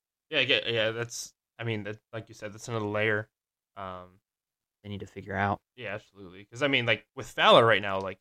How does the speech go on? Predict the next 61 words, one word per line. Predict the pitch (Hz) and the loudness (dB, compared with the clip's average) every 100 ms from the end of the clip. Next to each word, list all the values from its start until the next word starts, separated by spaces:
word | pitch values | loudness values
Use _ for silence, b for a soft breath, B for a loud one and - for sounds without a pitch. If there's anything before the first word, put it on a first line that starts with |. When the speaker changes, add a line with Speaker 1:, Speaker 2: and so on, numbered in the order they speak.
| _ | _
Speaker 1:
his | 113 117 | -6 -6
biggest | - 127 110 - | -6 -4 -4 -4
thing | 110 | -8
is | 101 - | -10 -12
he's | 104 | -16
making | 98 95 95 | -16 -16 -14
a | 92 | -14
lot | 98 92 | -12 -14
of | - | -14
sponsorship | - 120 117 - 87 | -10 -8 -8 -12 -14
money. | 95 92 95 _ _ _ _ _ _ | -14 -18 -18 _ _ _ _ _ _
Um, | 92 85 | -8 2
Speaker 2:
Right, | 113 92 | 4 4
he's | 120 120 | -2 0
like | 127 | 2
a | - | 2
poster | - 131 117 | 8 8 8
child | - 101 101 | 4 2 2
for | 107 | -2
commercials. | 107 107 104 - - - _ _ | -2 0 0 -4 -16 -20 _ _
Speaker 1:
Yeah, | 95 80 | -10 -8
and | 110 107 _ _ _ _ - | -8 -10 _ _ _ _ -4
now, | 127 | 4
granted, | 175 165 131 | 8 10 10
I | 117 | 8
don't | 139 117 | 8 6
think | 120 110 | 0 -10
he's | 107 104 | -14 -10
making | 107 104 101 | -10 -10 -8
near | 107 101 | -2 -2
a | 95 | -2
hundred | 110 101 | -6 -8
million | 101 98 | -8 -8
dollars | 98 92 90 | -8 -8 -10
or | |
anything | 87 85 90 | -18 -18 -20
like | 98 92 | -20 -16
that, | 87 - | -18 -16
but, | 92 - _ _ _ | -18 -20 _ _ _
you | 104 | -14
know, | 101 | -12
it's | - | -6
Speaker 2:
No. | 127 107 | 0 0
Speaker 1:
enough | 107 | -2
for | 110 98 98 _ _ _ _ - | -10 -12 -12 _ _ _ _ -4
him | 165 | 2
to | 143 | 4
live | 135 - | 4 2
comfortably, | 170 135 110 107 98 | -6 -6 -4 -2 0
obviously, | 104 104 - 107 104 - _ 110 | -2 -6 -12 -14 -14 -16 _ -20
and, | 101 95 92 _ | -16 -16 -18 _
you | 98 | -20
know, | 87 92 _ | -20 -20 _
get | 104 | -20
to | - | -18
go | 101 | -14
out | 101 | -14
and | 98 | -14
play | 104 | -20
golf | 98 98 107 | -12 -10 -10
and, | 101 95 | -14 -20